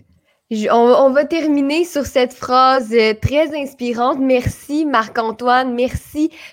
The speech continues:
P O, justement, d'avoir été avec nous aujourd'hui. Et j'ai déjà hâte de continuer d'avancer dans l'histoire avec vous. Et si vous, à la maison, vous avez pas écouté nos, euh, nos balados précédents,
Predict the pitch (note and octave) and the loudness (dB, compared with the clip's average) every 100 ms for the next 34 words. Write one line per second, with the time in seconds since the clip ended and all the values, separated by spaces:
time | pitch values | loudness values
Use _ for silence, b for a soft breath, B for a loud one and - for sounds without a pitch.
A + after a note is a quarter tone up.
0 | _ C4 B3 B3+ C#4 B3 G#3+ A3 G#3+ B3 | _ -2 0 0 -2 -6 -4 -2 0 0
1 | G#3+ G#3 A3 A3 C4+ C4 A3 G#3+ G#3 A#3 | 2 2 0 -2 -4 0 0 0 -2 -2
2 | B3+ C4 B B B _ D4 E4 B3+ C4+ | -4 -6 B B B _ 2 2 0 0
3 | A3 G#3 G#3 A#3 C4+ C4+ B - B3+ - | 0 -4 -4 0 -2 -4 B -2 -2 -2
4 | A#3 B3 A#3+ C#4+ F4 C4+ B3+ C4+ B3+ A#3 | -6 -4 -4 -2 -2 2 4 4 2 -2
5 | A#3 G4 A#4+ - C4+ C#4+ C4 F#3 F#3 A3 | -2 -6 -8 -8 -8 -4 -2 -2 -4 -4
6 | B3+ A3 G#3 - A#3+ A#3+ - G#3+ G#3 G3+ | 0 0 -2 2 2 2 0 0 0 -2
7 | G3+ A3 C4+ D4+ _ B - B3 - B4+ | -4 -2 -2 -2 _ B -8 -8 -6 -6
8 | F#4 F#4+ B3 G#3 G#3+ G3+ A3+ C#4+ C#4+ G#3+ | 0 0 2 0 -2 -2 -2 -2 -4 -4
9 | G3+ F#3+ G#3 - D4 D4 B3+ C4 _ - | -2 -2 -4 -4 -2 -2 -6 -10 _ -8
10 | C#4+ D4 b _ A3+ G#3+ G#3 G3 G3 - | -8 -8 b _ -4 0 2 2 0 -4
11 | - A3 G3+ G3 C4+ C4 A#3+ B3 C#4 - | -10 -6 -4 0 0 2 0 -4 -8 -10
12 | D#4 D4 - A3 A#3 C4 | -12 -10 -6 -2 0 0